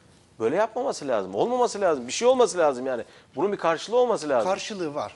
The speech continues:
Speaker 2: Mustafa Bey. Şundan emin olun. Bakın bu toplum bu tür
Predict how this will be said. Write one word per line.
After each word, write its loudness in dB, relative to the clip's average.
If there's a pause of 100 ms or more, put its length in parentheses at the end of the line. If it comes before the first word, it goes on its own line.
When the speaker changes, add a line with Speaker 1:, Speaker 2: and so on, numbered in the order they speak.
Speaker 2:
Mustafa -12
Bey. -18 (180)
Şundan -10
emin -10
olun. -10 (160)
Bakın -8 (120)
bu -14
toplum -10 (920)
bu -6
tür -8